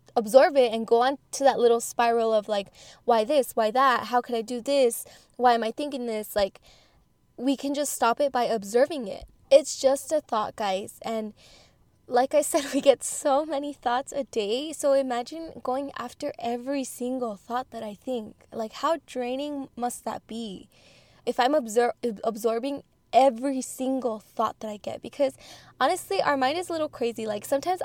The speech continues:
I get these weird thoughts and I'm like, "Why did I just think that?" <laughs> Like, that's so weird. Like, but then there's other times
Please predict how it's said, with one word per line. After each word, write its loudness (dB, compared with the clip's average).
I 4
get -2
these -6
weird 0
thoughts -4
and -8
I'm -8
like, -4
"Why -2
did -6
I -4
just -10
think -10
that?" -6
<laughs> -
Like, -10
that's -6
so -4
weird. -4
Like, -4
but 8
then 6
there's 4
other 4
times -6